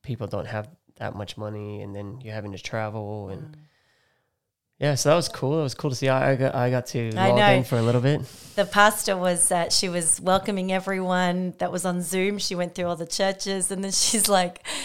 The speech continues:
Speaker 2: "And Brother Greg, <laughs> your husband is on." <laughs> I was like, "I know." He texted me.
Speaker 1: We were all on it. I was
Speaker 2: Oh.
Speaker 1: on, Brother Kabani,
Speaker 2: Oh,
Speaker 1: Brother
Speaker 2: no.
Speaker 1: Thompson. We're all sitting in the lounge <laughs>
Speaker 2: Oh.
Speaker 1: watching it.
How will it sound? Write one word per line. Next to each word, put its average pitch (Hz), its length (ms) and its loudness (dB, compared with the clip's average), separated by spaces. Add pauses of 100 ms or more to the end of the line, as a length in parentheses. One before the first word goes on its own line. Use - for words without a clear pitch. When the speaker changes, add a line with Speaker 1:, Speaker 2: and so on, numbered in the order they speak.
(240)
Speaker 2:
"And 277 500 0
Brother 294 340 0
Greg, 294 460 2
<laughs> - 0 -
your 269 880 6
husband 427 420 4
is 320 140 4
on." 330 380 10
<laughs> - 0 -
I 277 300 0
was - 180 -4
like, 160 240 -2
"I 208 220 6
know." 226 340 10
He 214 140 2
texted 202 520 0
me. 185 380 0
Speaker 1:
We 180 100 10
were 156 120 8
all 160 240 8
on 135 180 4
it. 143 40 4
I 247 300 10
was 233 120 8
Speaker 2:
Oh. 156 120 8
Speaker 1:
on, 156 180 6
Brother 143 240 6
Kabani, 139 500 4
Speaker 2:
Oh, 214 340 10 (140)
Speaker 1:
Brother 202 380 6
Speaker 2:
no. 196 80 6
Speaker 1:
Thompson. 139 360 4
We're 131 80 4
all 131 120 6
sitting 127 300 -2
in 123 60 0
the 117 100 0
lounge 127 480 -2
<laughs> - 20 -4
Speaker 2:
Oh. 190 640 4
Speaker 1:
watching 143 320 -2
it. 156 120 -8